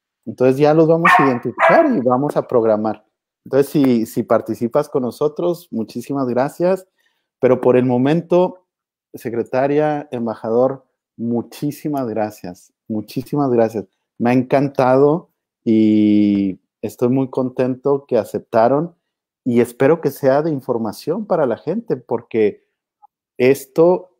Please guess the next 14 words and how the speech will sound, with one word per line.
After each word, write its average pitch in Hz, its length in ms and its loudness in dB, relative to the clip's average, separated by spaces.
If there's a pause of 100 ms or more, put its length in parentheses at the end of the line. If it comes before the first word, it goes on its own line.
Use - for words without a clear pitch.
(260)
estamos 123 520 -2
dando 135 280 -2
un 131 200 -4
paso 165 640 -4 (380)
para 107 200 0
iniciar 117 680 -4 (340)
o 110 120 -2
reiniciar 104 840 -4
esa 107 260 -4
relación 120 640 -6
que 104 120 -8
siempre 101 480 -10
hemos 101 280 -10
tenido. 80 400 -10